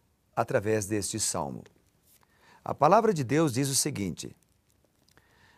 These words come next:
"Lembra-te, Senhor, a favor de Davi,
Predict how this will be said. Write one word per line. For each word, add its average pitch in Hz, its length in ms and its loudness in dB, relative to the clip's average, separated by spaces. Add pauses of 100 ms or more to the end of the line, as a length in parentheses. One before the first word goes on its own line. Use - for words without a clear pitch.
(100)
"Lembra-te, 127 640 2
Senhor, 110 560 4 (500)
a 95 120 -4
favor 107 400 4
de 107 140 -4
Davi, 104 580 -4